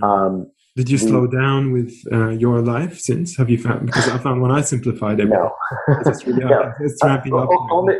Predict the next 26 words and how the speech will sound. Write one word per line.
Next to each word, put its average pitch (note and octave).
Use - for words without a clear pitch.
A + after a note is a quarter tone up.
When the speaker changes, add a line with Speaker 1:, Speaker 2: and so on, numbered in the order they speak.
Speaker 1:
only E3+
because C#3+
my, A#2
you A#2+
know, G#2
Speaker 2:
Yeah. C3
Speaker 1:
I A#2
think C#3
there's A#2
a, B2
there's A2
a A2+
part A#2+
of D#2
this. -
When G2
you're -
following B2
your G2
purpose G#2+
and G2
you F2
enjoy F2+
what F#2+
you're E2
doing, F#2+